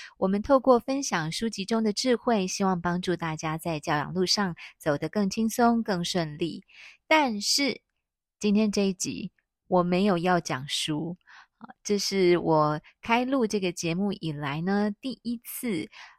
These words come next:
没有准备书，而是单纯的想和大家聊一聊我对某一件事情的想法。好，这件事情是什么呢？它就是考试。我最近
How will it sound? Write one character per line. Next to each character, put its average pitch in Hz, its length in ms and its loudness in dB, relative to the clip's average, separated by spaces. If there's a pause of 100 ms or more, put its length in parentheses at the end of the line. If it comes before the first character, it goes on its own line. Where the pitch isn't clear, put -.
(100)
没 175 240 0
有 277 160 4
准 147 280 -4
备 175 200 -2
书， 160 500 -2 (540)
而 214 160 10
是 262 200 4
单 302 280 2
纯 220 180 -2
的 202 100 0
想 170 240 -2
和 190 280 -2
大 185 120 0
家 180 280 -2
聊 160 240 -2
一 180 40 -4
聊 147 460 -2
我 165 140 0
对 185 340 -4 (240)
某 165 240 0
一 190 100 -8
件 233 280 -6
事 220 260 -4
情 156 320 -10
的 170 180 -6
想 165 520 -6
法。 - 160 -4 (680)
好， - 140 -10
这 262 80 -6
件 294 160 -2
事 285 140 -4
情 214 160 -4
是 - 100 -6
什 196 140 -4
么 180 80 -2
呢？ 247 280 0 (220)
它 180 180 -6
就 175 240 0
是 196 460 -2 (100)
考 - 400 -6
试。 - 520 -4 (760)
我 202 160 2
最 277 300 0
近 233 420 -4